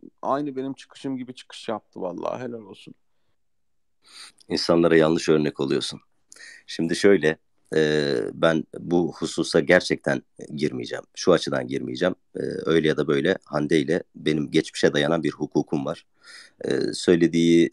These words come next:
Speaker 2: e, ağır, e, şeyleri de bir kenara koydum. E, yutmadım da. E, keşke beni dinleyip öyle gitseydi.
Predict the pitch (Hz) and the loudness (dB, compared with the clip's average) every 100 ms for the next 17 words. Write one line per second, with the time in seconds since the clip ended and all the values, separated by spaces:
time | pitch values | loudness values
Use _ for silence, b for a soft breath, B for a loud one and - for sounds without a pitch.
0 | - 67 - - 80 82 85 - - - | -2 -4 -4 2 6 6 6 0 -16 -10
1 | 58 58 - 57 55 - 87 80 78 76 | -8 -6 -6 -6 -6 0 2 2 2 0
2 | 78 80 78 78 78 - 82 78 - _ | 0 -2 0 2 2 4 2 2 -4 _
3 | _ _ _ - - - - 92 - - | _ _ _ -12 -8 -6 -6 -6 -6 -6
4 | - 85 - _ - 82 98 - 73 64 | -8 -10 -14 _ -6 2 2 4 2 2
5 | 60 82 - _ - - b b b b | -2 -2 -4 _ -20 -20 b b b b
6 | - 67 65 - - 85 87 87 85 85 | -4 -2 2 2 4 6 6 6 6 6
7 | 95 95 92 71 69 - 67 78 | 6 6 4 2 -2 -4 -2 0